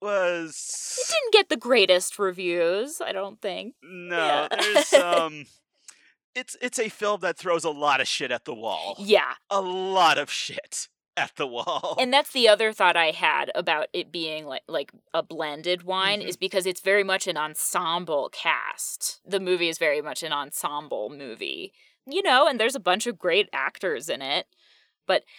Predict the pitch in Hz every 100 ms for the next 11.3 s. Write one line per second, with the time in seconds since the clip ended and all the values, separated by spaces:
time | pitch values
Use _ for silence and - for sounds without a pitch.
0 | 156 151 226 226 240 220 233 240 240 233
1 | 196 196 196 185 - 185 170 156 - 156
2 | 147 147 143 - - 170 139 - _ _
3 | 170 165 135 110 - _ _ 185 175 165
4 | 165 165 156 151 151 107 175 156 151 143
5 | 143 143 _ _ _ - 175 151 - 175
6 | 165 160 139 135 127 107 95 95 175 156
7 | 147 110 147 175 110 135 113 85 113 131
8 | 120 107 104 - _ _ 214 254 311 285
9 | 208 160 156 156 214 196 208 196 170 175
10 | 156 143 - 90 - - - _ 104 -
11 | 123 98 87